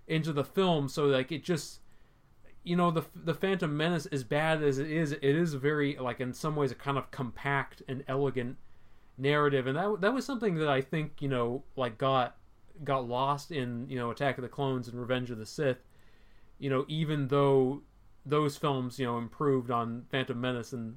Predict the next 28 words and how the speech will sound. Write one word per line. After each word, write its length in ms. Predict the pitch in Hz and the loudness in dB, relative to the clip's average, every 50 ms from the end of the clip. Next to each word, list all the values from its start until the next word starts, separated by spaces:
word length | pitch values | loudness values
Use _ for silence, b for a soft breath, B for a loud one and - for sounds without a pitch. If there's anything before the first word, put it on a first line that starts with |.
| - - - | -14 -20 -14
some 180 | - - 143 | -8 -4 0
other 220 | 143 143 139 143 127 | 2 2 2 2 0
respects. 420 | 120 110 - - 123 113 110 - | -2 -4 -6 -4 -4 -4 -4 0
So, 160 | - 202 208 | 4 4 6
I, 120 | 226 220 208 | 6 6 4
you 120 | 214 247 | 4 2
know, 120 | 277 302 302 | 2 0 0
I 20 | |
was 100 | 294 285 | -2 -2
just 220 | - 269 - - - - - - | -4 -6 -8 -8 -12 -18 -16 -14
struck 380 | - - - 170 180 185 185 | -10 -4 0 2 2 2 0
that, 120 | - - - | -4 -4 0
like, 320 | 151 139 135 127 - - 147 | 2 2 2 0 -2 -2 0
by 80 | 147 | 0
the 80 | 143 143 | 2 2
fact 300 | 143 160 151 151 151 - | 2 2 0 0 0 0
that 140 | 147 143 147 | -2 -2 0
as 160 | 139 127 117 | -2 -2 -2
bad 300 | 107 104 123 127 139 143 | -2 -2 2 2 4 4
as 220 | 143 131 127 - - b b b b b b | 4 2 0 -4 -12 b b b b b b
the 60 | 143 | -4
Phantom 260 | - 165 156 151 143 139 | -2 0 0 2 2 2
Menace 280 | 143 139 135 127 - | 2 2 2 0 0
is, 180 | 160 156 147 143 | -2 -2 0 0
like, 200 | 139 120 113 - - b b b b b b b b b b | 0 0 -2 -4 -12 b b b b b b b b b b
I 80 | 139 156 | -2 0
think, 260 | 160 240 226 185 - - - | 2 2 0 0 -2 -6 -10
like, 380 | 139 156 151 143 131 - - | -4 0 2 2 2 0 -6